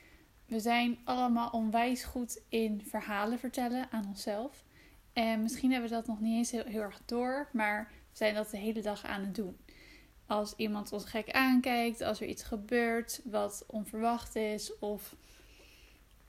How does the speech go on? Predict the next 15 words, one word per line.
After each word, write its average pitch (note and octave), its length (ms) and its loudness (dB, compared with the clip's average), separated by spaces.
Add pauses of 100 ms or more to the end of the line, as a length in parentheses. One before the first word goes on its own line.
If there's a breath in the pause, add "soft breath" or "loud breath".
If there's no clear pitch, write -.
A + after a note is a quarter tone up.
(140)
nou A3+ 220 2
ja, G3+ 100 -6 (260)
misschien A#3 400 4
als A3 140 2
we A3 180 0
iemand G#3+ 320 -2
tegenkomen, B3+ 880 4 (840)
creëren C4 540 2
we A#3 120 0
al A3+ 240 2
een A3 100 0
soort A3 280 -6
van G3+ 340 -6
een G#3+ 140 -6
verhaal G#3 560 -2